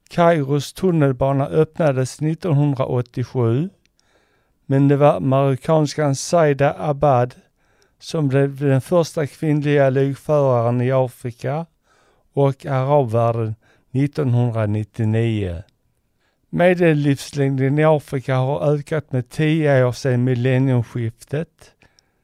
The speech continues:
Detta enligt en rapport från W H O. Denna organisation har sammanställt data från fyrtiosju länder i Afrika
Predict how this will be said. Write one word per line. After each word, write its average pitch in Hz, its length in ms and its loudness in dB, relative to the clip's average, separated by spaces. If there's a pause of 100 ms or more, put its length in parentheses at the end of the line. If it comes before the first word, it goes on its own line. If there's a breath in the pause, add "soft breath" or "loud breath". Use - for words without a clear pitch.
(260 soft breath)
Detta 156 380 -2
enligt 131 440 -4
en 135 200 -2
rapport 143 480 -2 (180)
från 131 400 -2 (220)
W 139 300 0
H 127 240 0 (280)
O. 139 160 -6 (680)
Denna 165 380 2
organisation 143 960 0
har 139 120 0
sammanställt 139 840 -2
data 147 400 0
från 135 240 -6
fyrtiosju 147 720 -4
länder 139 680 -2
i 135 100 -2
Afrika 131 680 -4